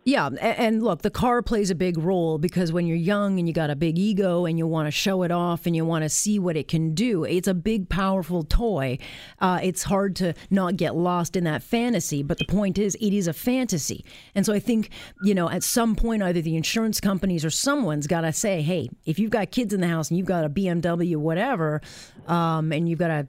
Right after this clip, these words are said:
eighteen, nineteen, twenty-year-old who's driving it, sorry, you're gonna be paying about ten grand for that," because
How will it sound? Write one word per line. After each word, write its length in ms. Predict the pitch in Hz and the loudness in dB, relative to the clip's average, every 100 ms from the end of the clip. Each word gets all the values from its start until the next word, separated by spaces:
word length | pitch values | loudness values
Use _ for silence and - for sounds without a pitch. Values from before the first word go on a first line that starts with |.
| - | -4
eighteen, 480 | 208 196 - 214 190 | -2 -2 0 0 2
nineteen, 380 | 180 175 170 151 | 0 0 -2 0
twenty-year-old 500 | 233 247 214 170 160 | 0 0 0 0 0
who's 100 | 151 | 0
driving 440 | 170 190 208 151 | 0 0 0 -2
it, 160 | 143 - | -2 -2
sorry, 320 | 226 185 156 | 0 0 0
you're 80 | 160 | 0
gonna 120 | 170 | 0
be 120 | 156 | -2
paying 320 | 151 160 156 | 0 0 0
about 200 | 147 139 | -2 -2
ten 220 | - 180 | 0 0
grand 400 | 156 160 156 151 | 0 0 0 -2
for 80 | 170 | -2
that," 220 | 180 160 | -2 0
because 360 | 180 - 196 | -2 0 0